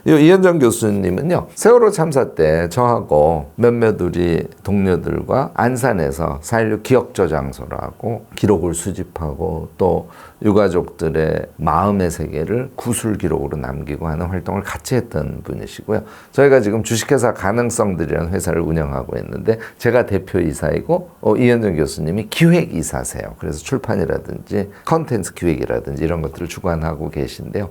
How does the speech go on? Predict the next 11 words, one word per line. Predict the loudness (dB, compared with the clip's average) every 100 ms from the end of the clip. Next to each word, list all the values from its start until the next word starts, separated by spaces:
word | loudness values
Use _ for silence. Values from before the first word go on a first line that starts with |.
| -6
마침 | 0 0 0 0
이번에 | 2 4 4
이십일 | 2 2 -4
세기 | -4 -4
북스에서 | -4 -8 -6 -6 -6
책을 | -6 -2 0
내셔서 | -2 -4 -8 -10 -6 -6 -8 -10
김 | -2
교수의 | 0 0 2 0
세 | 0 -2
가지 | -2 -4 -4 -6